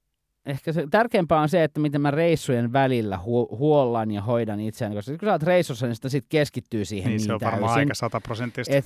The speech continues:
Speaker 1: pelkästään jo niinku adrenaliini tietyllä tapaa tekee sen, että sä huomaat, että... Tai et se, mä, mä en oo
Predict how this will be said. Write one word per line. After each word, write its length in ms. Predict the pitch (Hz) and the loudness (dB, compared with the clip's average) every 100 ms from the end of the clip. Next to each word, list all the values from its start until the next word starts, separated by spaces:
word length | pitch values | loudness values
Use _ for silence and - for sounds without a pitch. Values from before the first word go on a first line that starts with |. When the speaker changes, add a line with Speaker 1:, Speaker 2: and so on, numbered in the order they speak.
| - | -2
Speaker 1:
pelkästään 460 | 165 151 147 160 160 | -2 -2 0 2 4
jo 80 | |
niinku 200 | 156 143 | 2 -2
adrenaliini 840 | 143 185 175 180 147 139 143 135 127 | 0 2 4 4 4 4 4 4 4
tietyllä 360 | 131 120 110 98 | 2 0 0 -2
tapaa 380 | 98 104 95 | -4 -4 -4
tekee 380 | 95 107 110 95 | -4 -4 -4 -6
sen, 220 | 92 95 | -4 -6
että 140 | 87 - | -8 -8
sä 100 | 98 | -2
huomaat, 540 | 120 113 101 92 85 | 2 2 2 -2 -6
että... 360 | 90 - 90 80 - | -10 -10 -12 -12 -4
Tai 200 | 127 139 | 0 0
et 80 | 139 | 2
se, 220 | 180 127 98 | 0 0 -4
mä, 300 | 92 160 175 151 _ _ _ - | -8 -4 -4 -8 _ _ _ -4
mä 180 | 156 180 | 0 2
en 120 | 175 | 2
oo 300 | 160 151 | 2 2